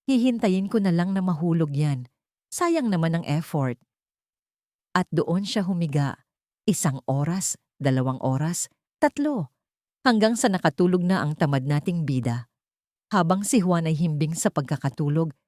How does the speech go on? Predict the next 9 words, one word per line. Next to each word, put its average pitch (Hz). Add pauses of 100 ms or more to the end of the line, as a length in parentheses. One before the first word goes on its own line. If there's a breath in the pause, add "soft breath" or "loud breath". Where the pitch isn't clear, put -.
(300)
may 214
dumating 175
na 170
batang 143
pastol. 135 (440)
Umakyat 196
siya 190
sa 185
puno 208